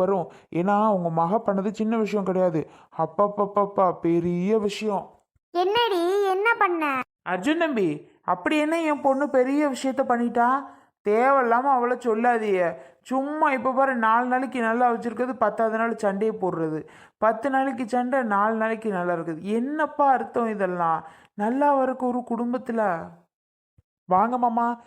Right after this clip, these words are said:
Speaker 1: உங்ககிட்ட தான் தெளிவான விளக்கத்தை சொல்லணும். ஆமா, எங்க வசந்தி அக்காவுக்கு போட்டு நாங்க மாறிடுச்சு, இது வந்து தங்கம் கிடையாது,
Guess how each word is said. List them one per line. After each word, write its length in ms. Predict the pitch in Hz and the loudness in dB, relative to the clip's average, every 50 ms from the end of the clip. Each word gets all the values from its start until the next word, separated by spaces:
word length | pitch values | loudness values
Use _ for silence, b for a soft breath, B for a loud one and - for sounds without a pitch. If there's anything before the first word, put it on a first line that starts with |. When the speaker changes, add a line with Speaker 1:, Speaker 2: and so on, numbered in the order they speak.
| B B | B B
Speaker 1:
உங்ககிட்ட 360 | B 180 180 208 214 208 202 208 | B -2 0 2 2 2 2 2
தான் 160 | 220 233 226 220 | 2 2 0 0
தெளிவான 340 | 208 208 202 214 214 233 220 | 0 0 0 0 0 2 0
விளக்கத்தை 320 | 208 202 220 220 226 208 190 | 0 0 0 -2 -4 -4 -2
சொல்லணும். 360 | 196 185 175 160 156 - - b b b b b b | -2 -2 -2 -2 -6 -6 -10 b b b b b b
ஆமா, 280 | 185 185 190 202 214 240 254 247 220 185 - - - | -2 0 2 2 2 4 4 4 2 0 0 -2 -4
எங்க 120 | 185 196 196 | -2 0 2
வசந்தி 280 | 202 208 202 233 262 262 | 0 0 0 -2 -4 0
அக்காவுக்கு 280 | 247 247 226 220 214 190 226 | 0 0 0 0 -2 -2 -2
போட்டு 180 | 226 220 226 214 | 0 0 0 -2
நாங்க 180 | 208 196 196 190 190 185 180 - B B B B B - 180 | 0 0 2 2 2 2 0 -2 B B B B B 0 2
மாறிடுச்சு, 580 | 196 220 233 247 240 220 208 190 - 220 240 240 220 185 165 - B B B B - 196 | 4 4 2 2 -2 -4 -4 -4 -2 -2 0 0 2 0 0 -2 B B B B -6 -2
இது 80 | 202 240 233 | 0 0 0
வந்து 160 | 226 226 240 220 220 | 2 0 0 0 0
தங்கம் 280 | 202 190 208 226 226 233 | 0 0 0 -2 -2 0
கிடையாது, 340 | 220 208 214 214 208 226 | 0 2 2 2 2 0